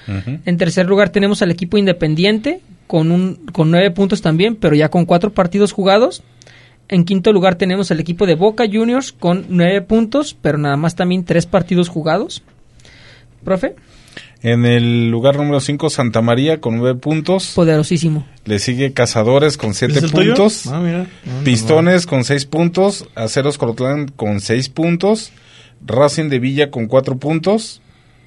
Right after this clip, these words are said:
Speaker 1: Temastián tres. Canoas con un punto. Parque Alameda, Ángeles de Santa María y Lobos con cero puntos.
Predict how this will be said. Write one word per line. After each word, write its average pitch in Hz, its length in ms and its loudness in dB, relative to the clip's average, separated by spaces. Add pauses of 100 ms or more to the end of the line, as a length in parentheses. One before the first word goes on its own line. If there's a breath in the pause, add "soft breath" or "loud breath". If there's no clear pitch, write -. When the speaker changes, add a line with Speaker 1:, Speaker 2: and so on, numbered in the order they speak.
(160 soft breath)
Speaker 1:
Temastián 117 600 0
tres. 185 540 0 (360 soft breath)
Canoas 131 440 -2
con 120 120 -2
un 131 160 -2
punto. 180 480 -2 (400 soft breath)
Parque 139 280 0
Alameda, 135 600 -2
Ángeles 135 400 -2
de 117 100 -4
Santa 107 300 -4
María 117 340 -2
y 113 60 -2
Lobos 165 400 -2
con 101 180 -10
cero 117 220 -6
puntos. 85 560 -12